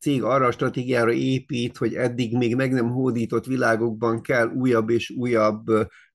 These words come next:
fogyasztókat, vásárlókat, ö, megrendelőket, ö, vevőket, partnereket találni.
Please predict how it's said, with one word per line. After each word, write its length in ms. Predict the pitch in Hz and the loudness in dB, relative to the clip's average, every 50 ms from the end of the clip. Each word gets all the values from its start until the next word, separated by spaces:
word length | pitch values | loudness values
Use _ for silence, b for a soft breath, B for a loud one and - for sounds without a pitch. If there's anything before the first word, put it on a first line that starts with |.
| _ - 113 110 110 - | _ -2 -2 -2 -2 -2
fogyasztókat, 680 | - 143 135 123 120 113 - - - 110 - 117 110 - | -2 -2 2 2 2 0 0 -4 -6 -4 -2 -2 -2 0
vásárlókat, 920 | 127 123 120 - - 120 110 110 117 113 110 - - 107 104 107 - - - | 0 -2 0 0 0 0 2 2 2 0 -2 0 0 0 0 0 -2 -2 0
ö, 120 | 110 107 104 B B B B B | 0 0 0 B B B B B
megrendelőket, 960 | _ 123 123 117 117 113 113 107 110 104 104 110 110 - - 123 104 101 - | _ -4 -2 0 2 2 2 2 2 2 2 2 0 0 0 -2 -2 -2 -2
ö, 320 | 113 - 120 117 117 104 110 | -4 -2 0 0 0 0 0
vevőket, 520 | 113 127 120 110 117 113 107 113 107 - | 0 0 2 2 2 0 0 0 -4 -2
partnereket 580 | - 127 123 117 139 123 107 107 - 113 113 - | 0 -2 0 0 2 0 0 0 -2 -4 -4 -2
találni. 600 | 123 117 117 120 127 139 147 160 175 185 180 | -2 0 2 2 2 2 2 4 4 2 2